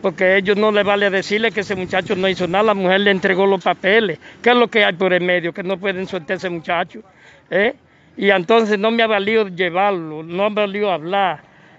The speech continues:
Le, lo llevaron dos veces y no le, no le hicieron nada en, en el hospital.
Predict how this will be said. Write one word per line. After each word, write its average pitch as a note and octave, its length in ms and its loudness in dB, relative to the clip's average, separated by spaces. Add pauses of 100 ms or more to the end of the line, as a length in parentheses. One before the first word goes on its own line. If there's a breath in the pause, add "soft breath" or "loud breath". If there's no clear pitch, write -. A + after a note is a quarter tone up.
(140 soft breath)
Le, F3 100 -2
lo F3 200 2
llevaron G3+ 440 4
dos G3+ 160 2
veces G3 460 2
y F#3+ 80 -2
no F#3 120 2
le, G#3 180 2 (180)
no G#3 160 2
le G#3 100 0
hicieron F#3+ 380 2
nada F3+ 400 0 (1300 loud breath)
en, E3+ 260 -2
en E3+ 140 -4
el F3 100 -2
hospital. F3 600 -2